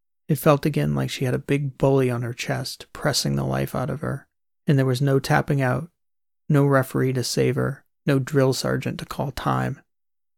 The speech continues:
A moment after Lee sat, several people approached her and began to speak to her in Japanese. She didn't understand, but she knew what they were saying.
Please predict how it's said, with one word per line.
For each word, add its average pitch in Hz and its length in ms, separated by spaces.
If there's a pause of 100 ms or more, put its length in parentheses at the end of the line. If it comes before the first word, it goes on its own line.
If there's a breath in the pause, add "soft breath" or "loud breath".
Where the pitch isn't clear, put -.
(340)
A 151 100
moment 143 340
after 147 300
Lee 135 200
sat, 123 500
several 143 320
people 147 300
approached 127 440
her 120 140
and 123 100
began 127 320
to 120 80
speak - 320
to 123 120
her 120 140
in 123 100
Japanese. 123 760 (180)
She - 200
didn't 151 240
understand, 123 840
but 131 160
she 139 140
knew 135 160
what 127 160
they 123 100
were 117 140
saying. 123 460